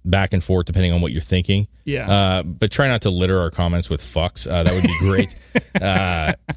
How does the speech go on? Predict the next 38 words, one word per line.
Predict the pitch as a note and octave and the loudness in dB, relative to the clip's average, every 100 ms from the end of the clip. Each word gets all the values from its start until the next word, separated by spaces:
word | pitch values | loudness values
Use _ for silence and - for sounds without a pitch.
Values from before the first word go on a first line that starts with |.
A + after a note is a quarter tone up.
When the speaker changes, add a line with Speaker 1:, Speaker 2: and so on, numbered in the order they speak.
| - D3 - | -10 -10 -2
Speaker 1:
go | D#3 | 2
ahead | D3 B2+ | 2 2
and | A2 | 0
let's | F#2+ | 0
hit | A2+ E2+ | 0 0
a | |
different | D#2+ E2+ D#2+ | 0 -2 -2
one | D2+ | -4
here. | D#2+ D2 | -4 -6
There's | D#2 A#2+ A2+ | -2 -2 -2
a, | A#2 | -4
there's | A2 D#3+ | -2 0
another | B2 G2 F2+ | 0 0 0
one | E2 | 0
I | |
thought | - D#2+ | -2 -2
was | D#2 | -2
pretty | F2+ D#2 | -4 -2
interesting. | D#2 - F2 F2 | -4 -4 -4 -2
What, | C#3 | -4
what | A2 A2+ | -4 -4
do | |
I | D2 | -4
got | B1 G#1+ G1+ | -6 -8 -8
here? | A#1+ G#1+ - | -10 -12 -14
Scroll | - - B2+ | -8 -4 -2
down | D2+ D2+ | -2 -4
real | D2 | -6
quick. | C#2 D2+ | -6 -4
Let's | G2 | -4
see | A2+ | -4
what, | C#2 A1+ | -6 -8
what | D#2 D2+ | -8 -8
juice | C#2+ C#2+ - | -6 -8 -8
I | A#1 | -8
have. | C#2+ C2 B1+ | -6 -8 -8
Keep | F2 - | -10 -8
going. | B1+ A1 | -8 -10